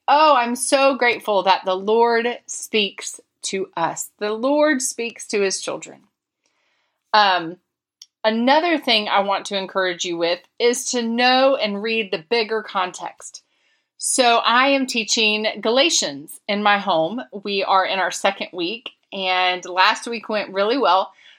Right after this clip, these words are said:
But one of the things I asked the ladies to do is to read the book of Galatians. Galatians is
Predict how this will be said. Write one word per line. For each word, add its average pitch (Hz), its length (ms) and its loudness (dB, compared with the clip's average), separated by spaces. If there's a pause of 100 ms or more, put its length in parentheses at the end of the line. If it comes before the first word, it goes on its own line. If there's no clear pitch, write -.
(120)
But 247 200 2
one 262 220 2
of 330 120 0
the 370 120 -4
things 214 400 -2
I 208 240 4
asked 226 480 0 (140)
the 262 180 2
ladies 208 500 0
to 294 140 0
do 143 260 -4
is 180 180 -6
to 269 160 0
read 196 440 -4
the 269 80 2
book - 260 -2
of 170 180 -8
Galatians. 180 640 -4 (1000)
Galatians 254 560 2
is 214 220 -2